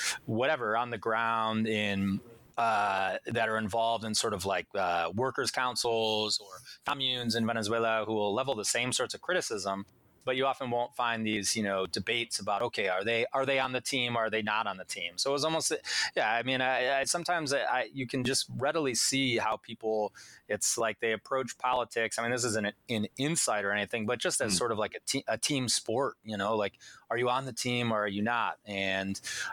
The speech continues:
Speaker 1: if you're not, if you're allegedly not on the team and you wanna level criticism, then we're not gonna take you seriously.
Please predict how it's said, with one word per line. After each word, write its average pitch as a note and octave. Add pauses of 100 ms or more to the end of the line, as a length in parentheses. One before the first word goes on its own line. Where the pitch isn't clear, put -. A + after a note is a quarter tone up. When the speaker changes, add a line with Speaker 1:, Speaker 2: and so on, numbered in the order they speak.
Speaker 1:
if A2
you're B2
not, C3
if -
you're B2+
allegedly A#2+
not A#2+
on C#3+
the A2
team G2+
and G2
you B2+
wanna A#2
level G#2+
criticism, G#2+
then G2+
we're A#2
not C3
gonna A2
take -
you F#2
seriously. G#2+